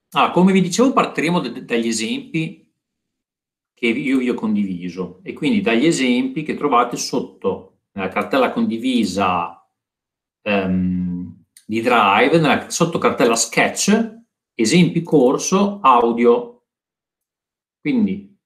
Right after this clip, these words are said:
diciamo che principalmente oggi pomeriggio partiremo da questi. Allora, il primo esercizio che facciamo è mandare in play un file audio in loop e modificarne la velocità di riproduzione in funzione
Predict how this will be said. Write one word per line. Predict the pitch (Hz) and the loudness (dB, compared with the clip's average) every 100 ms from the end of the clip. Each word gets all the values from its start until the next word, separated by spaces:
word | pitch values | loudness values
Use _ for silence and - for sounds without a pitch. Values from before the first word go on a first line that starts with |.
| _ | _
diciamo | - 127 | -8 -6
che | - 104 | -6 -10
principalmente | - 143 - 170 190 151 160 180 | -6 -4 -2 0 0 0 0 0
oggi | 123 | 0
pomeriggio | 107 135 123 127 | -2 -2 -2 -2
partiremo | - - 104 101 | -2 -2 0 0
da | 101 | -2
questi. | 98 87 - 95 87 _ _ _ _ _ _ _ _ _ _ _ _ _ _ _ _ _ _ _ | -8 -14 -16 -16 -20 _ _ _ _ _ _ _ _ _ _ _ _ _ _ _ _ _ _ _
Allora, | 123 107 | -2 -2
il | |
primo | - 233 185 120 104 | 2 4 4 2 0
esercizio | 113 117 127 - 170 - | -2 -4 -4 -4 -4 -2
che | 117 143 | -6 -4
facciamo | 202 196 - 160 170 | -4 -4 0 0 2
è | 110 | 2
mandare | 104 180 185 110 95 101 - - | 2 4 4 2 0 -4 -8 0
in | 180 160 98 98 - | 4 4 0 -6 -6
play | 147 139 107 98 | 0 2 2 0
un | 98 | -6
file | - 120 107 | -2 0 2
audio | 98 104 101 | 0 0 2
in | 101 | 2
loop | 101 - - 180 - | 2 -2 -4 -6 -2
e | 160 | 0
modificarne | 185 196 202 196 160 110 98 98 | 2 2 -2 -2 2 2 0 -2
la | 101 | -4
velocità | 107 113 - 143 | -4 -4 -4 -4
di | |
riproduzione | 107 127 135 - - 143 180 | -2 -4 -8 -8 -2 2 4
in | 202 | 2
funzione | - 170 175 127 117 110 123 165 202 - | 2 0 0 0 0 2 2 4 2 0